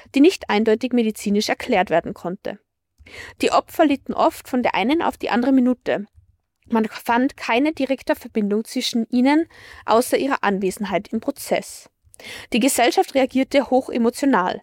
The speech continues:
Presse und Politik forderten Untersuchungen, die öffentliche Angst wuchs. In die Parlamentsdebatten mischten sich Stimmen, die an übernatürliche Erklärungen glaubten, während andere rationalere Ursachen,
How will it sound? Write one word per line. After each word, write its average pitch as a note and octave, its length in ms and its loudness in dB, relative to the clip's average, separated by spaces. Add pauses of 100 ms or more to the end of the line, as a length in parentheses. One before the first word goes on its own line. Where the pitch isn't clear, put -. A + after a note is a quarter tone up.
(160)
Presse D#4 400 0
und C#4 100 0
Politik A#3 460 0
forderten B3 460 2
Untersuchungen, C#4+ 800 0 (360)
die - 100 0
öffentliche C4 460 0
Angst - 460 -2
wuchs. - 400 -4 (280)
In C#4+ 120 6
die C#4 80 4
Parlamentsdebatten B3+ 1120 2
mischten D4 280 -2
sich E4+ 200 0
Stimmen, A#3+ 480 2
die B3+ 120 0
an B3+ 120 4
übernatürliche C#4+ 680 2
Erklärungen B3 560 0
glaubten, G3+ 460 2
während B3 240 2
andere A3 420 2
rationalere G#3 720 0
Ursachen, A3 640 0